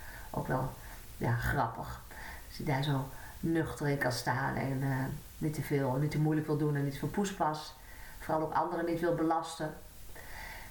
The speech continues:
Maar Anton heeft heel erg, en ik ook, en zijn familie ook, het moet goed zijn voor Jolijn. Het is belangrijk dat het, ja, dat Jolijn zo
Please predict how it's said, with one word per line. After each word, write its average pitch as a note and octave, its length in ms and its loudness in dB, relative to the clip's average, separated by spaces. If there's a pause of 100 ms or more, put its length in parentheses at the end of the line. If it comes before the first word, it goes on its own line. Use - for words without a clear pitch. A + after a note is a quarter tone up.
(240)
Maar - 100 2
Anton A#3 380 0
heeft F#3 140 2
heel F#3+ 260 6
erg, F3 220 4
en - 120 -4
ik F3+ 200 2
ook, E3+ 240 6
en D#3+ 80 2
zijn D#3+ 140 -2
familie F3 300 4
ook, D#3+ 280 4
het F3 120 -2
moet F3+ 120 2
goed G3+ 220 0
zijn G3 140 4
voor F#3+ 140 4
Jolijn. D#3+ 560 4
Het D#3 120 -2
is D#3 120 0
belangrijk D#3+ 420 2
dat D#3+ 120 2
het, - 320 -4
ja, D#3+ 320 2
dat - 140 -4
Jolijn E3+ 340 2
zo F#3 340 2